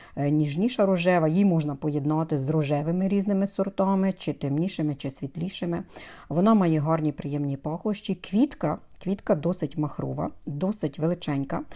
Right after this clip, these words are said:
Туг-, ну, не так, щоб аж тугенька, але, ну, і не проста, все-таки махрова. Але я не бачила, щоб її псувало чи дощ, чи там сонце з-, якесь спекотне, чи затяжна вологість, ні. От просто я тепер бачу, коли мене питають витку,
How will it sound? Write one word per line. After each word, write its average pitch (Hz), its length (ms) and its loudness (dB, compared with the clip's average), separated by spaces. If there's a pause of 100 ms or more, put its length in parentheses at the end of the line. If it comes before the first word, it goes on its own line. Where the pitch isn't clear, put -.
(400)
Туг-, 226 240 6
ну, 277 140 8
не 233 100 8
так, 539 280 2
щоб 233 180 4
аж 214 100 4
тугенька, 160 600 2
але, 208 420 6
ну, 208 180 6
і 208 80 6
не 220 80 8
проста, 202 420 0 (120)
все-таки 170 400 -4
махрова. 143 520 -2
Але 185 360 6 (540)
я 180 260 6
не 190 160 4
бачила, 151 460 2
щоб 143 200 -8
її 143 120 -4
псувало 139 580 -4
чи 226 340 0
дощ, 185 680 0
чи 214 180 2
там 202 240 0
сонце 180 560 0
з-, 165 120 -4
якесь 165 360 -2
спекотне, 165 680 -4
чи 160 160 -4
затяжна 185 400 0
вологість, 165 440 0
ні. 143 180 -2 (340)
От 175 180 2
просто 220 440 2
я 175 260 6
тепер 156 300 -2
бачу, 196 320 0
коли 175 160 0
мене 165 180 2
питають 160 340 0
витку, 196 400 -2